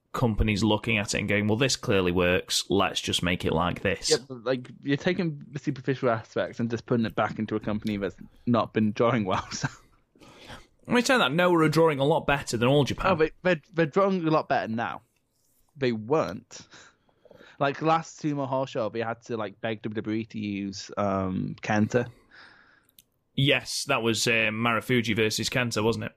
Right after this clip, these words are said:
Speaker 2: Yeah, that was for Marufuji's anniv-, to be fair, that was really good.
Speaker 1: It was all right.
Speaker 2: So, well, I say really good. I was, at the time, I was just gasping for a good Kenta <laughs> match.
Speaker 1: Um, so, let's move on. What would you give this, Chris?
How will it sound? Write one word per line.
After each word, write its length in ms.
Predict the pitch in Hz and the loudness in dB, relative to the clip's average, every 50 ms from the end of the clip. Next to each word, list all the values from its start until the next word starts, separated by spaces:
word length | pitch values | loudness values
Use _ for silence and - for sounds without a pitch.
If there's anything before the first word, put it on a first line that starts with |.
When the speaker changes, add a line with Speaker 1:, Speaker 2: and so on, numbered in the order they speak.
| _ _ _ _ _ _ | _ _ _ _ _ _
Speaker 2:
Yeah, 200 | - 131 135 127 | 0 2 4 4
that 100 | 123 120 | 4 4
was 140 | 113 110 120 | 2 2 0
for 240 | - - 113 110 104 | 0 0 2 2 2
Marufuji's 960 | 113 117 107 104 104 - 110 104 98 104 104 101 101 101 95 - - - - - - - | 2 0 0 0 -2 -2 -4 -4 -4 -4 -6 -6 -6 -6 -8 -10 -14 -16 -16 -16 -8 -4
anniv-, 280 | 110 107 104 98 110 - | -2 -2 -2 -2 -4 -4
to 80 | - 185 | -2 -2
be 80 | 190 180 | 0 2
fair, 160 | - 202 123 | 2 2 2
that 100 | 131 165 | 2 0
was 120 | 180 127 107 | 0 -2 -4
really 280 | 107 117 120 117 107 | -4 -2 -2 -2 -2
good. 220 | 98 107 90 - - _ _ _ _ _ _ _ _ _ _ _ _ _ | -4 -4 -6 -6 -8 _ _ _ _ _ _ _ _ _ _ _ _ _
Speaker 1:
It 60 | - | 0
was 140 | - 302 233 | 2 2 4
all 140 | 165 98 90 | 4 2 2
right. 200 | 87 85 80 82 110 | 0 -2 -2 -2 -2
Speaker 2:
So, 120 | 104 101 - _ _ _ _ _ _ _ _ _ _ _ _ _ | -4 -4 -8 _ _ _ _ _ _ _ _ _ _ _ _ _
well, 200 | - 156 151 - - | -2 -2 -2 0 -2
I 120 | - 151 | -4 -4
say 180 | 156 - 208 180 | 0 2 4 4
really 280 | 160 147 139 127 120 113 | 4 2 0 -2 -2 -4
good. 240 | 131 120 107 95 - - | -2 -4 -4 -4 -6 -2
I 80 | 120 131 | -2 0
was, 80 | 139 143 | 0 2
at 160 | 139 147 147 | 2 0 -2
the 60 | 147 | -2
time, 220 | 139 160 139 123 | -2 -4 -4 -2
I 20 | 117 | -4
was 80 | 110 - | -6 -8
just 200 | 131 - - - | -10 -12 -10 -8
gasping 420 | - 107 104 - - - 127 117 | -6 -6 -6 -6 -8 -10 -10 -10
for 120 | 110 117 107 | -8 -8 -8
a 20 | |
good 220 | 104 - 110 107 | -6 -6 -8 -8
Kenta 340 | - - 110 104 - - - - | -8 -8 -8 -8 -8 -10 -10 -10
<laughs> 60 | - - - - | -12 -12 -16 -20
match. 220 | - - - - - _ _ _ _ _ _ _ _ _ _ - - - - - - _ _ _ _ _ _ _ _ _ _ _ _ _ - 170 185 202 196 202 196 156 - - | -14 -12 -10 -10 -12 _ _ _ _ _ _ _ _ _ _ -4 -4 -2 -2 -4 -8 _ _ _ _ _ _ _ _ _ _ _ _ _ -6 -4 -4 -4 -4 -4 -6 -6 -2 0
Speaker 1:
Um, 380 | 185 208 214 208 214 214 - - _ _ _ _ - | 2 2 2 2 0 -2 -6 -10 _ _ _ _ -2
so, 320 | - - 269 269 262 254 - | 2 2 4 4 4 2 2
let's 280 | 240 285 269 - 214 226 | 0 0 0 0 0 2
move 160 | 262 254 190 | 4 4 4
on. 160 | 139 127 139 | 4 4 4
What 160 | 185 220 220 202 | 4 4 4 4
would 140 | 220 180 | 2 4
you 120 | 202 226 190 | 4 2 4
give 240 | 165 196 165 135 - | 4 2 2 2 0
this, 200 | 92 92 - - | -2 -2 -2 -4
Chris? 380 | - 107 - - - - - | -4 -4 -4 -2 -2 -4 -4